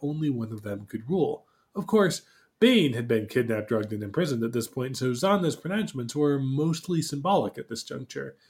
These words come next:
After learning Bane had been taken to Doan, Zana and Set Hearth departed to face the heretic.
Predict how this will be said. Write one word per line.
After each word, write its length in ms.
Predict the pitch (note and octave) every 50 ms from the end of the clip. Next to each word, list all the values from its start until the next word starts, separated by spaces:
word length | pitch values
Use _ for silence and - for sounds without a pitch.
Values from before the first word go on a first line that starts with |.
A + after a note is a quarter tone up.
| _ _ _ _ _ _ _ _ _ -
After 320 | E3+ D3+ C#3 C#3 - D3 D3
learning 560 | D3 E3+ G3 A3 G#3 G3+ G3 F#3+ F#3 F3+ - -
Bane 360 | C3 C#3 C3+ C#3+ D3 D3 C#3+
had 120 | C3 B2+ B2
been 220 | B2 A#2 A2 G#2
taken 360 | - - C#3 C3+ C#3+ C#3 B2+ -
to 100 | - C3
Doan, 500 | B2 F#3 G#3 F#3+ C3 A2 G#2 F2+ A#2 - _ _ - _ _ _ _ -
Zana 560 | C#3+ C3+ F3+ G3+ A3 A3 G3+ G3 F#3 E3 D3
and 180 | C3+ B2+ B2 A#2+
Set 320 | - - D#3 D#3+ D#3 C#3
Hearth 360 | - A#2+ A2+ G#2+ G2+ - _
departed 540 | - A2+ - - - C3+ B2 G#2+ G2+ F#2+ -
to 180 | - - - G#2
face 340 | - - A#2 G#2 - -
the 120 | - A#2 G#2+
heretic. 540 | - A#2+ A2 G2+ G#2+ - C3 C3+ - -